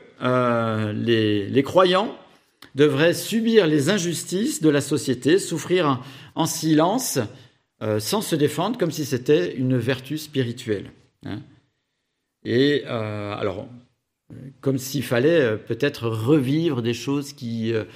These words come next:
euh, qui sont dures, difficiles, euh, courber, euh, le dos. Là, Paul nous montre qu'il s'est défendu. Euh, il n'a pas,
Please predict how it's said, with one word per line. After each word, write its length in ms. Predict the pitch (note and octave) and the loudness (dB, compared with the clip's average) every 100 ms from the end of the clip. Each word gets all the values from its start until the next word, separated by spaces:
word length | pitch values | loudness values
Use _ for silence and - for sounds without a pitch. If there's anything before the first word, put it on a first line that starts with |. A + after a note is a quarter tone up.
| - - - | -20 -20 -16
euh, 640 | G#2+ A2 G#2+ G#2 G2+ G2+ G2+ | -10 -6 -6 -6 -8 -10 -12
qui 160 | - | -12
sont 200 | - A#2 | -8 -6
dures, 380 | A2 B2 B2+ A#2 | -2 0 0 -2
difficiles, 720 | G#2 A2 A2+ - - B2+ B2+ | -8 -10 -12 -12 -4 0 0
euh, 160 | A2 G#2 | 0 -2
courber, 540 | A2 C3 A#2+ C#3 C3+ | -4 -2 2 4 4
euh, 300 | A#2 G#2+ G#2 - - _ - | 2 0 -2 -8 -20 _ -6
le 240 | B2 C3+ | 2 2
dos. 380 | A#2 F#3 C#4 - - _ _ - | 6 4 4 -4 -20 _ _ -4
Là, 180 | F#3+ | -2
Paul 300 | - A3 A#3 | 2 2 4
nous 160 | C#3+ C3+ | 2 0
montre 340 | D#3 B3+ - | 0 -2 -8
qu'il 180 | - A#2+ | -10 -10
s'est 160 | - A#2+ | -6 -2
défendu. 560 | D#3 - C3+ A2+ D#4 - - _ _ _ A#2+ | -2 -2 -4 -4 -6 -10 -20 _ _ _ -10
Euh, 480 | G#2 G2+ G2 G2 F#2 - - | -8 -8 -10 -12 -14 -18 -8
il 80 | A#2 | -4
n'a 140 | A#2+ | -2
pas, 360 | A#2 C3 B2+ | -2 0 0